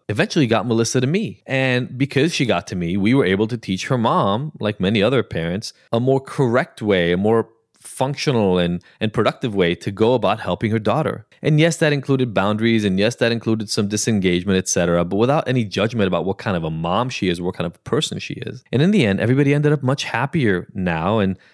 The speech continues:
that situation, codependency, is essentially over. Although, let's be honest about it, all moms are really involved, and her mom is probably more involved than others.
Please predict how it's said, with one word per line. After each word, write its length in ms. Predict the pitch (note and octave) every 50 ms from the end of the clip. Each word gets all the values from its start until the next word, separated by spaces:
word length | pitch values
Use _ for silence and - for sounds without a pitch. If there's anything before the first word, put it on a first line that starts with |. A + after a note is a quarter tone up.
| _ _ -
that 180 | A2 A#2+ -
situation, 540 | - - C#3+ C3+ - - C3+ C#3+ C3+ - B2
codependency, 840 | - - B2+ C3 B2+ A#2 G#2 - C3 D3+ E3 D3 B2 - G2+ G2
is 220 | G2 F#2+ F#2+ G2+ - _ _ _ _ _ _ _ _ _ -
essentially 500 | - - - A#2 C#3 D3+ - D#3+ C#3+ A#2+
over. 320 | B2+ E3 F#3 C#3 A2 E2+
Although, 400 | F2 A2 C3+ C#3+ C3+ C3+ - - _ _ -
let's 160 | - C3+ -
be 100 | - B2+
honest 220 | C3+ E3+ F#3+ F3+ D#3
about 260 | A#2 G#2 F#2 F#2+ G2
it, 220 | B2+ D#3+ - _ _ -
all 220 | - B2+ D#3+ F3 E3+
moms 480 | D#3 A#2+ G#2+ G2+ F#2 F#2 F#2+ G2 - -
are 240 | - G#2 G2+ G2 G2
really 340 | F#2+ G2 G2 G#2 G#2 G#2 G2+
involved, 520 | G2 G2 F2+ F#2+ F2 F#2 A2 C3+ D#3+ E3
and 180 | C3+ A#2+ A#2 A2 _ _ _ - - -
her 200 | - - D3+ G3+
mom 240 | A3 F#3+ A3+ A#3 F#3+
is 100 | F#3 -
probably 320 | - - C#3+ D3 F3+ F3+
more 240 | D#3+ C#3 C3+ D3 D3+
involved 320 | D3+ C#3 C3+ B2 B2 A#2
than 140 | A#2 A#2+ G#2
others. 480 | E2+ F2 E2+ E2+ E2 - G#2+ - -